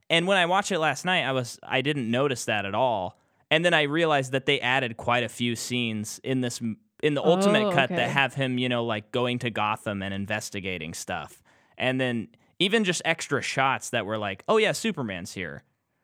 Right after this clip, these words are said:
Speaker 1: So, I mean, maybe that's another r-, reason why I, in my head, it's like, "Oh, this is a Batman movie and Superman's in it." Because I don't remember it having that much Superman. They just talk about him a lot.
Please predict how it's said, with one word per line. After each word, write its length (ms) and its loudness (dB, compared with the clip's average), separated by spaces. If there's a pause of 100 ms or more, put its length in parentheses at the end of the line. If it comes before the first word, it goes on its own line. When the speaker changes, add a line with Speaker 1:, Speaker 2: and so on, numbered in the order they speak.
(160)
Speaker 1:
So, 220 4
I 80 4
mean, 160 0
maybe 220 2
that's 180 2
another 320 0
r-, 160 -4
reason 420 0
why 340 0
I, 240 2
in 120 0
my 160 0
head, 320 2
it's 140 -6
like, 160 -2
"Oh, 80 4
this 160 2
is 60 -2
a 80 2
Batman 500 -2
movie 440 -6
and 220 -6
Superman's 640 -8
in 100 -14
it." 140 -18 (680)
Because 320 0 (100)
I 140 6
don't 240 0
remember 460 2
it 100 -6
having 380 -2
that 160 -4
much 240 -8
Superman. 560 -6
They 100 2
just 180 -6
talk 260 -4
about 220 -6
him 80 -10
a 80 -12
lot. 220 -14